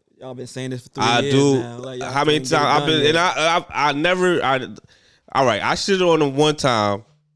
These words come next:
Speaker 2: when they, uh, when we went to the football game. We went to that football game, and
Speaker 1: Yeah.
Speaker 2: they got their ass beat. But, like,
Speaker 1: The
Speaker 2: yeah, they
Speaker 1: Titans.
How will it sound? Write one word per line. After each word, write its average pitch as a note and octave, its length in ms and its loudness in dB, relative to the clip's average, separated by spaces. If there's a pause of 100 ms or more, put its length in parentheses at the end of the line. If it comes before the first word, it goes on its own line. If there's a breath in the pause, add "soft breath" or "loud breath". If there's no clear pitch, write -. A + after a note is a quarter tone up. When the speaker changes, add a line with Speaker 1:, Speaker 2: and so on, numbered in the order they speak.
(320)
Speaker 2:
when G#2 180 -4
they, G#2+ 160 0
uh, G2 320 2
when G2+ 140 -4
we A2 100 -2
went A2 200 -6
to A2 80 -8
the G#2 80 -10
football G#2+ 360 -8
game. E2 320 -14
We F2+ 120 -12
went G2+ 160 -10
to G2+ 100 -6
that G#2 120 -6
football A2 300 -10
game, G#2+ 300 -6
and G2+ 160 -4
Speaker 1:
Yeah. G2+ 40 -8
Speaker 2:
they G2+ 140 -4
got G2+ 160 -2
their F#2+ 320 0
ass F2+ 60 -6
beat. E2 320 -16 (480)
But, F2+ 280 -6
like, F#2 340 -4
Speaker 1:
The C3 80 -4
Speaker 2:
yeah, D3+ 160 2
they C#3 120 0
Speaker 1:
Titans. B2 300 -12